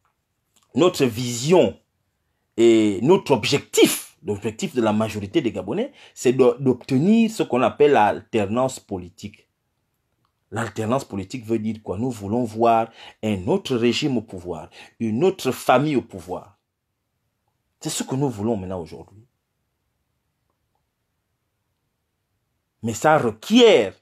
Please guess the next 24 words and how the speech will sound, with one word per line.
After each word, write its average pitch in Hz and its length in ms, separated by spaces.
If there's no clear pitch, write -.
la 98 100
condition 110 500
sine 110 360
qua 107 180
non 117 520
pour 98 160
y 98 160
arriver, 95 560
c'est 214 260
que 95 240
l'intérêt 123 720
supérieur 131 760
de 127 120
la, 113 160
de 113 500
la 113 160
nation 123 760
doit 170 420
être 127 580
ce, 165 640
ce, - 280
ce, 131 180
cette, - 480
euh, 107 420